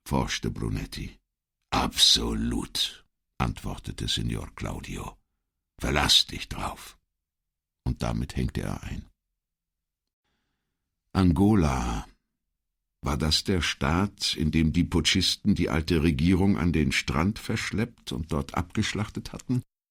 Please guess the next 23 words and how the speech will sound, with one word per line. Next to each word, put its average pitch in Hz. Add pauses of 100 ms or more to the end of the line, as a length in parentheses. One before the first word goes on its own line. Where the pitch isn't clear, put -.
(240)
Oder 101
der, 113 (280)
wo 110
die 107
alte 107
Regierung 104
einfach 101
vom 98
Erdboden 76
verschwunden 73
war? 67 (1000)
Als 78
Brunetti 82
beim 65
Zeitunglesen 73
einmal 73
auf -
den 71
Begriff 71
Compassion 82
Fatigue -
gestoßen 71
war, 73